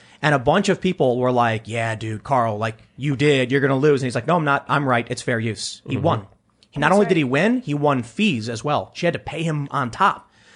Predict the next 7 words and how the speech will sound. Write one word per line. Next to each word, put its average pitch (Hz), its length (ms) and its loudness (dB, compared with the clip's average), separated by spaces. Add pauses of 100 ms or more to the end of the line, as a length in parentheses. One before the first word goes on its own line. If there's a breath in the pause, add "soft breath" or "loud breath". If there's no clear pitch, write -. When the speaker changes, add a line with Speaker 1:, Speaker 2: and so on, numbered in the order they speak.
(180 soft breath)
Speaker 1:
because 156 500 0 (460)
you're 190 320 4
allowed 185 540 2
to 143 100 -6
criticize 160 640 0
other 131 160 -2
people 113 440 -8